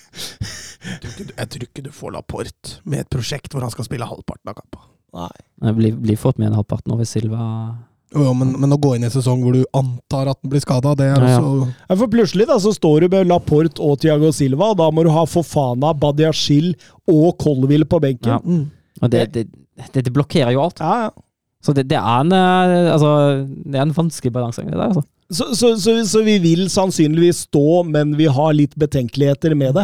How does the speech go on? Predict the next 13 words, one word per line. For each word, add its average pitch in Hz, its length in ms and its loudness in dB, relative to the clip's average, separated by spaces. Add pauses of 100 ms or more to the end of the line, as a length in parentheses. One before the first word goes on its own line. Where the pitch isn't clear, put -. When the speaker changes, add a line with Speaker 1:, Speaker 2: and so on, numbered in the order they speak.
(140)
Speaker 1:
Mm. 165 180 -8
Speaker 3:
Mm. 117 220 -6
Speaker 1:
Nei, 135 160 -6
jeg 120 80 -6
hadde 139 160 -8
stått. - 260 -14
Jeg 135 140 -12
hadde 117 100 -8
ikke 131 220 -12 (160)
hatt - 180 -14
noen 135 160 -14
betenkeligheter, - 540 -16
eller? - 160 -20